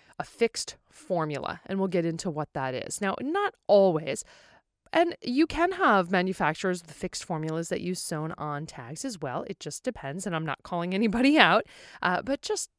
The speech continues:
something to keep in mind as we get into this discussion.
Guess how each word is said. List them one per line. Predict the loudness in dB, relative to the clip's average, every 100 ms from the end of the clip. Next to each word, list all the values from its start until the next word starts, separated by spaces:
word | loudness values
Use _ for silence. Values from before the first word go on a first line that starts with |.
| -10
something | -4 -4 -2 -6 -6
to | -8
keep | -8 -6
in | -4
mind | -4 -4 -4
as | -6
we | -6
get | -6 -6 -8 -8
into | -8 -6 -8 -6 -6 -6 -8
this | -10 -12
discussion. | -12 -12 -8 -10 -10 -14